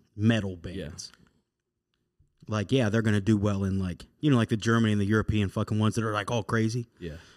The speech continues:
Speaker 1: But they're not gonna go to, um, Japan and
Speaker 2: Right.
Speaker 1: fill it out. Rammstein will.
Speaker 2: Rammstein will.
Speaker 1: Like,
Speaker 2: Mm-hmm.
Speaker 1: Africa,
Speaker 2: Yeah.
Speaker 1: fucking,
Speaker 2: Yeah,
Speaker 1: like,
Speaker 2: yeah.
Speaker 1: any, literally anywhere.
Speaker 2: Yeah.
Speaker 1: And they're fucking massive.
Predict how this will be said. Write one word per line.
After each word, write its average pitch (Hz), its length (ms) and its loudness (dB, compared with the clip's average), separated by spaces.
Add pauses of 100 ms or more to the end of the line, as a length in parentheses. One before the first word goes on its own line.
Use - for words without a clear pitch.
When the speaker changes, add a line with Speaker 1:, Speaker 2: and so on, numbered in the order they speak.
(140)
Speaker 1:
But 107 120 -2
they're 120 140 4
not 123 200 2
gonna 110 160 2
go 110 180 2
to, 101 680 2 (920)
um, 98 560 -2 (1120)
Japan 104 480 -2 (260)
and 95 360 -2
Speaker 2:
Right. 98 240 -12 (160)
Speaker 1:
fill 110 240 2
it 101 80 0
out. 95 160 -2 (300)
Rammstein 104 480 2
will. 90 160 -2
Speaker 2:
Rammstein 92 400 -12
will. 87 180 -12 (300)
Speaker 1:
Like, 101 420 -10
Speaker 2:
Mm-hmm. 101 240 -10 (640)
Speaker 1:
Africa, 107 600 -10 (340)
Speaker 2:
Yeah. 107 80 -4
Speaker 1:
fucking, 104 320 -6 (100)
Speaker 2:
Yeah, 131 80 -4
Speaker 1:
like, 113 340 -4
Speaker 2:
yeah. 104 100 -6
Speaker 1:
any, 139 280 2
literally 127 520 2
anywhere. 95 460 -2
Speaker 2:
Yeah. 82 180 -8 (500)
Speaker 1:
And 110 160 2
they're 98 100 0
fucking 95 520 -6
massive. 87 420 -12